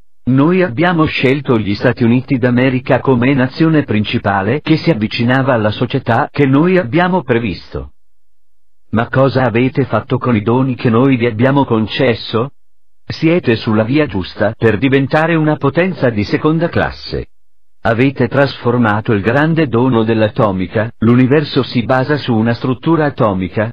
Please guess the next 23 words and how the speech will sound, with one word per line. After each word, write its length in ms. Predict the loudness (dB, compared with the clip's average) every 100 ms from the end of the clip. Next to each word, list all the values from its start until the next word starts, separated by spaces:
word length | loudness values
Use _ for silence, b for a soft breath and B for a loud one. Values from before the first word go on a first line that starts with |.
| -2
in 160 | 0
una 220 | 2 2 0
fogna 360 | 0 0 0
di 200 | 0 0
avida 340 | 2 0 2 0
economia. 760 | 2 2 2 0 -2 -4 -10 -14 -20 -20 -20 -20 -12
Questo 400 | -2 -2 0 -4
fattore, 720 | -2 -2 0 0 0 -2 -4
insieme 560 | -2 -2 0 0 0 2
alla 160 | 2 0
follia, 560 | -2 -2 -2 -2 -4
alla 320 | -2 0 2 0
stupidità 680 | -2 -4 -2 -2 0 0 0
e 140 | 0
alla 220 | 0 0
mancanza 640 | 0 0 0 0 0 0 -2
di 120 | 0
conoscenza, 880 | 0 0 0 0 0 -2 -2 -6 -8
sta 340 | -14 -4 -2 0
contribuendo 840 | 0 0 0 0 2 2 2 2
al 100 | 2
vostro 400 | 2 0 0 0
degrado. 640 | 2 0 0 -2 -6 -10